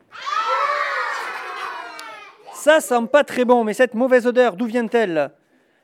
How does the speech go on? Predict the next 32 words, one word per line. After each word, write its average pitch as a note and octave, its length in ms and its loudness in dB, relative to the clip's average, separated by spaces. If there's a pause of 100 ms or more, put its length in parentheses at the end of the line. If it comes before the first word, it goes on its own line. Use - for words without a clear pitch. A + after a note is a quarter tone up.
Elle F3 180 -8
se - 160 -14
met G#3+ 360 -8
à G3 80 0
gratter F3+ 360 -4
le E3+ 80 -2
poil F3+ 180 -6
du G3+ 140 -10
nez. A#3+ 280 -4 (140)
Ah, E3+ 280 -6 (200)
ah, F3+ 280 -4 (140)
ah, G#3+ 120 -6
tchoum ! C#4 460 -4 (1700)
La E3+ 120 -6
petite B3+ 340 -10
souris A#3+ 240 -4
est G#3 140 -4
expulsée G#3 480 -6
de G3 80 2
la F#3+ 80 4
narine G3 340 -2
à G3 60 2
la F#3+ 100 4
vitesse G#3+ 460 0
de G#3+ 80 4
la G#3+ 80 2
lumière. D#3 440 -4 (2500)
Et D#4 140 2
par C#4 240 6
un C4+ 80 4
puissant C#4+ 420 4
éternuement C4+ 800 4